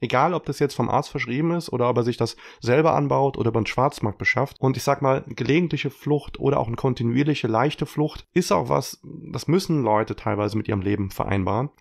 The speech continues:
Im besten Sinne natürlich so, dass es, äh, sie selber und die Umwelt am, so gut wie gar nicht schadet.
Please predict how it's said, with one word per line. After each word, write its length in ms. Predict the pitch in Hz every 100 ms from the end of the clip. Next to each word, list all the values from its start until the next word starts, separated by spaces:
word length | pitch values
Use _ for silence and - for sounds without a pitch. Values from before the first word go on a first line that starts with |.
| -
Im 160 | - 123
besten 260 | 123 135
Sinne 180 | 120 143
natürlich 380 | 131 123 123 117
so, 160 | 113
dass 160 | 113 113
es, 220 | 110 -
äh, 240 | - 117 117
sie 100 | 107
selber 420 | 107 120 131 135
und 180 | 123 113
die 80 | 123
Umwelt 280 | 120 117
am, 200 | - 98 - - - -
so 120 | -
gut 120 | 113 -
wie 80 |
gar 180 | 104 107
nicht 280 | 107 - -
schadet. 480 | - 110 120 131